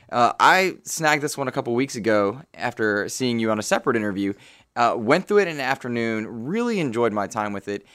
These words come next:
And you're right, it does kinda have that B mo-, movie, kind of intentional, old school horror vibe. Talk to me about the decision to choose two D and kind of this pixel art-esque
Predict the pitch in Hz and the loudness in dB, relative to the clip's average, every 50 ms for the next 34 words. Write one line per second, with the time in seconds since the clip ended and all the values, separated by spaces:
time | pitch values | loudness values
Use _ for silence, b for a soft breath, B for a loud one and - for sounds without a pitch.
0 | b b b _ - 147 160 156 175 175 143 151 180 214 190 135 95 139 160 175 | b b b _ -6 -6 0 2 2 2 4 4 4 4 4 0 -2 -2 -2 -2
1 | - - 165 139 139 135 123 113 123 110 101 98 92 120 127 131 135 135 127 131 | -4 -4 -2 0 0 0 2 2 0 0 0 -6 -8 -4 -4 -2 -2 -4 -4 -6
2 | 139 - 123 127 120 131 127 117 127 123 113 - 135 120 107 107 104 - - 127 | -6 -6 -4 -2 -2 -2 0 0 -2 -4 -4 -4 -6 -6 -6 -6 -8 -6 -6 -8
3 | 117 113 - 120 113 113 - 104 110 117 110 - - 127 123 117 117 113 117 - | -8 -6 -6 -4 -4 -4 -2 -2 -2 -2 -4 -6 -10 -8 -6 -6 -6 -8 -10 -10
4 | - 113 113 117 117 110 104 90 90 107 113 135 131 123 113 101 - b b b | -4 0 2 2 2 2 0 0 2 2 2 4 4 2 0 -2 -6 b b b
5 | b b b b b b b _ _ _ _ _ _ _ _ - - 208 247 - | b b b b b b b _ _ _ _ _ _ _ _ -8 -2 -2 -2 -2
6 | - 392 415 381 381 359 _ - 196 208 - - 214 190 202 190 170 - - 190 | -2 -8 -6 -6 -6 -6 _ -8 -8 -8 -6 -6 -6 -4 -6 -6 -8 -8 -8 -8
7 | 170 147 _ - - - 190 196 190 185 185 165 - - _ _ _ - - - | -8 -10 _ -12 -8 -6 -4 -4 -2 -4 -4 -6 -8 -12 _ _ _ -16 -16 -12
8 | - 208 220 214 160 160 147 143 139 139 - _ - 127 123 120 120 - 180 175 | -8 -8 -8 -4 -2 0 0 0 0 -2 -4 _ -10 -10 -10 -10 _ -10 -10 -8
9 | 160 143 139 127 - - - - 185 180 - - 180 160 123 123 135 135 - _ | -4 -4 -4 -6 -6 -12 -10 -10 -10 -10 -8 -8 -4 -2 0 2 0 0 0 _
10 | _ - 139 139 135 - - - | _ -6 -4 -4 -4 -6 -10 -12